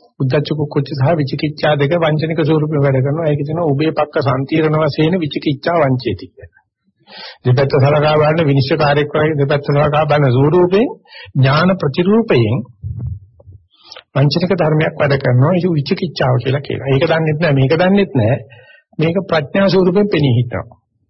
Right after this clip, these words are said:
තමන්ට අදාළ නැති ශේෂ්ඨය, තමන්ට විශේෂ ශේෂ්ඨ අයිති නැති එකක් කොහොමඩක්වත් කරන්න බෑ. ඒ නිසා විශේෂ ශේෂ්ඨ අදාළ කොට තමයි සත්‍ය තමන් අත්දකින්න දේ.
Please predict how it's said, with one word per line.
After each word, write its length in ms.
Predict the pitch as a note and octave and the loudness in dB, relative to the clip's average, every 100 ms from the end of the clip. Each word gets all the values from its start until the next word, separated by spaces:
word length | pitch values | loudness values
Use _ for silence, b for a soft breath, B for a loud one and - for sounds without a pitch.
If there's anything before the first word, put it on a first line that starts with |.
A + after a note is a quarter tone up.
| _ _ _ _ _ _ _ _ _ _ _ _ _ _ _ _ _ _ _ _ _ _ _ - | _ _ _ _ _ _ _ _ _ _ _ _ _ _ _ _ _ _ _ _ _ _ _ -2
තමන්ට 240 | C#3+ E3+ | 0 0
අදාළ 300 | D3+ D3 D#3+ | 0 0 0
නැති 240 | D#3+ D#3 D3 | -2 -2 -2
ශේෂ්ඨය, 380 | C#3+ A#2+ A#2+ A2+ | 0 -2 -4 -4
තමන්ට 380 | C3 C#3+ C#3 C#3+ C3+ B B B | 0 0 0 -4 -6 B B B
විශේෂ 360 | D3 B2+ D3+ C#3+ | -4 0 0 0
ශේෂ්ඨ 340 | D3 C3 E3+ | -2 -2 -2
අයිති 260 | D3 D3+ D3 | 0 2 0
නැති 280 | D3 E3+ E3+ | 0 2 2
එකක් 380 | B2 C3 - - - _ _ - | 2 0 -4 -20 -20 _ _ -6
කොහොමඩක්වත් 520 | C#3+ C#3+ F#3 D3+ E3 | 0 2 0 -2 -4
කරන්න 280 | - F#2+ F#2 | -4 -8 -8
බෑ. 140 | F#2 - | -12 -18
ඒ 380 | - - - | -20 -20 -8
නිසා 220 | F#3+ E3+ E3+ | -4 0 0
විශේෂ 320 | D3 F#3+ F#3 | 2 0 2
ශේෂ්ඨ 280 | G3 C3 A#2+ | 0 0 0
අදාළ 380 | C3 F3+ B3+ | 0 2 2
කොට 200 | A3+ D#3+ | 0 -2
තමයි 280 | B2+ B2+ D3 | -2 0 0
සත්‍ය 360 | D3 C3 B2+ B2+ | 0 -2 -2 -4
තමන් 320 | C#3 C#3+ C3 | -2 -2 0
අත්දකින්න 420 | C3 C3+ - E3+ | 0 -2 -2 -4
දේ. 180 | A2 | -2